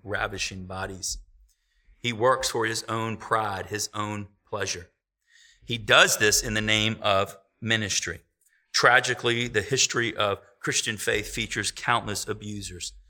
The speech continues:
Why don't we name a few? David Koresh. You watch that documentary, you will see over and over and over, he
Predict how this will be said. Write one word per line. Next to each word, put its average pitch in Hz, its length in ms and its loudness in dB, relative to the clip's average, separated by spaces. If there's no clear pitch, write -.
Why 104 160 2
don't 110 180 0
we 107 240 -6
name 117 320 -8
a 95 60 -12
few? 87 360 -16
David 107 360 0
Koresh. 101 560 0
You 101 120 -12
watch 104 400 -4
that 98 280 -10
documentary, 95 720 -10
you 101 120 -12
will 95 120 -6
see 92 340 -2
over 117 380 -2
and 101 220 -4
over 104 320 -4
and 104 180 -8
over, 98 380 -6
he 117 460 -8